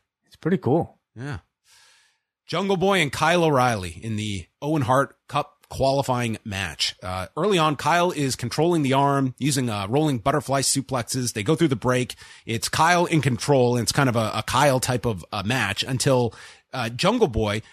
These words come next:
Speaker 2: uh, would catch him with a clothesline, but then he's hit with a dragon screw. Uh, he goes for a guillotine trying to submit Kyle, but Kyle gets to his feet with a head and arm choke and then knees him in the back.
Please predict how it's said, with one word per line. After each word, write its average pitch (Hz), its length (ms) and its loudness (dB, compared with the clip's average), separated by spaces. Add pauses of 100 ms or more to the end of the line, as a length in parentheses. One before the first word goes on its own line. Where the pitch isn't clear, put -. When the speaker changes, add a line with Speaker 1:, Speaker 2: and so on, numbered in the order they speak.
Speaker 2:
uh, 113 140 -2
would 120 140 -6
catch - 240 -2
him 202 80 4
with 170 100 0
a 139 60 -4
clothesline, 139 540 0
but - 100 -4
then 139 100 2
he's 202 300 2
hit 110 160 -6
with 107 100 -6
a 107 60 -4
dragon 104 400 0
screw. 90 340 -4 (420)
Uh, 107 200 2
he 120 180 -4
goes 160 220 0
for 127 100 -4
a 107 60 -2
guillotine 180 640 0
trying 156 220 0
to 135 60 0
submit 147 500 0
Kyle, 113 400 0
but - 140 -12
Kyle 160 360 2
gets 139 380 0
to 190 160 0
his 160 160 0
feet 160 300 0
with - 120 -4
a - 40 -4
head 156 160 0
and 147 80 0
arm 147 200 2
choke 151 380 0 (260)
and 117 140 -2
then 120 180 0
knees 185 260 2
him 160 120 2
in 151 80 2
the 139 60 2
back. 143 480 0